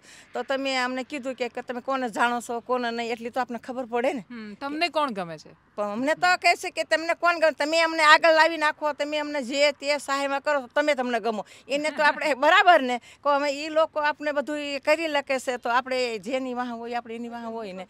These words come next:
Speaker 2: કોણ કરે છે મદદ તમને મોટા નેતાઓમાં? આ બધા જે છે, રાહુલ ગાંધી, નરેન્દ્ર મોદી, અરવિંદ કેજરીવાલ, આ બધાના નામ સાંભળ્યા?
Speaker 1: પણ ઈ તો નામ તો સાંભળ્યા છે. અત્યારે તો આપણે આ નર્મદા મોદી હાંકે છે, એટલે એની માથે જ બધી રીતની હાલે છે ને.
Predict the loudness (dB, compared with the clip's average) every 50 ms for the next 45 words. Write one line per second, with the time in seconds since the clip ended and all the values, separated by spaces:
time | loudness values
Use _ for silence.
0 | -14 -10 -6 -4 -4 -4 -2 -2 -2 -2 -2 -4 -4 -6 -6 -4 -4 -6 -6 -6
1 | -8 -10 -8 -8 -8 -6 -4 -2 -2 -2 -4 -6 -8 -6 -8 -6 -6 -4 -4 -2
2 | -2 -2 -4 -4 -4 -4 -6 -6 -6 -6 -8 -6 -6 -8 -8 -6 -6 -6 -4 -4
3 | -4 -6 -4 -4 -4 -4 -2 -4 -4 -4 -6 -8 -8 -8 -8 -8 -8 -8 -8 -10
4 | -8 -6 -6 -6 -6 -8 -10 -14 -12 -10 -10 -10 -10 -8 -6 -4 -4 -2 -4 -4
5 | -6 -6 -8 -8 -6 -6 -8 -8 -8 -8 -8 -6 -6 -6 -8 -8 -12 _ -16 -8
6 | -6 -6 -4 -4 -2 2 4 4 4 6 4 4 4 4 2 -2 -4 -4 -2 -2
7 | -2 -2 -2 0 0 0 0 0 0 0 0 0 2 2 2 2 2 2 -2 -2
8 | 0 0 0 0 0 0 -2 -2 -2 -2 -2 0 0 0 0 0 0 0 0 0
9 | 0 0 -2 -4 -4 -4 -4 -6 -4 -6 -6 -4 -4 -4 -4 -4 -6 -8 -10 -14
10 | -14 -14 -14 -14 -14 -16 -14 -12 -10 -10 -8 -8 -8 -10 -12 -12 -12 -14 -14 -14